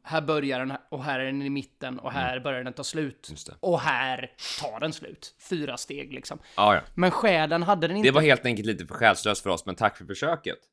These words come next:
Speaker 2: Eh, eh, alltså, vi fort-, uppskattar det, alla, allt det fansen skickar in. All, all fanart vi har fått, alla brev.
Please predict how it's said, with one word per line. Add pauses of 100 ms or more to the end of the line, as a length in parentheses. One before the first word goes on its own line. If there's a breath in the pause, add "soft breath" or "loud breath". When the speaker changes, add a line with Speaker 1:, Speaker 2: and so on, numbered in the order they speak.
(100)
Speaker 2:
Eh,
eh,
alltså,
vi
fort-,
uppskattar
det,
alla,
allt
det
fansen
skickar
in. (640)
All,
all
fanart
vi
har
fått,
alla
brev.